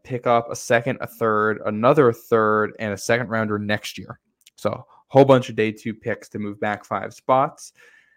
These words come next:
They go Joe Alt at pick eight, J J McCarthy, pick thirty-four, edge defender Adisa Isaac at forty-three out of Penn State.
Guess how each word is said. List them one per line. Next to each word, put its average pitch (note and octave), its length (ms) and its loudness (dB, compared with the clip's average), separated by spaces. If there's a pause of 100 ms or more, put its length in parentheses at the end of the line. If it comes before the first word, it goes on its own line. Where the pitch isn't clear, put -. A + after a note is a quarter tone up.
(140)
They A#2 100 -4
go A2 200 2 (140)
Joe C3 320 0
Alt C#3 340 -2 (300)
at B2 100 -10
pick C#3+ 200 -4
eight, A2 240 -6 (1200)
J A#2 220 -2
J C3 160 -2
McCarthy, B2+ 680 -4 (340)
pick A#2 180 -6
thirty-four, A2+ 720 -8 (880)
edge D3 300 0
defender D3 540 -4
Adisa A#2 520 -4 (100)
Isaac A#2+ 540 -6 (180)
at - 200 -10
forty-three A2 920 -8
out G2 140 -6
of - 160 -16
Penn B2 320 -8
State. - 520 -10